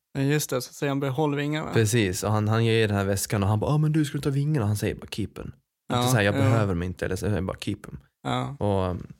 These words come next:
Speaker 2: det är väl förmodligen en liten hint av Marvel att det kanske är Torre som tar upp manteln av Falcon i,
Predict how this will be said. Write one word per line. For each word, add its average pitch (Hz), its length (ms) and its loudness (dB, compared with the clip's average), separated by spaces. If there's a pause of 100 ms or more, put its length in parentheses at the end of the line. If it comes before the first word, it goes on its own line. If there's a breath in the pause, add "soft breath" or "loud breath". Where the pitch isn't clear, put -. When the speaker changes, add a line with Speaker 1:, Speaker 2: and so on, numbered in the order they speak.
(440)
Speaker 2:
det 107 80 0
är 123 220 4
väl 101 320 0
förmodligen 110 460 2
en 92 40 2
liten 98 220 0
hint 98 280 0
av 92 60 -2
Marvel 87 280 0
att - 160 -8
det 80 100 -6
kanske 104 320 -4
är 85 100 0
Torre 92 360 -4
som 90 180 -8
tar 95 100 -8
upp 92 80 -8
manteln 95 460 -4
av - 120 -8
Falcon - 480 -8
i, - 120 -12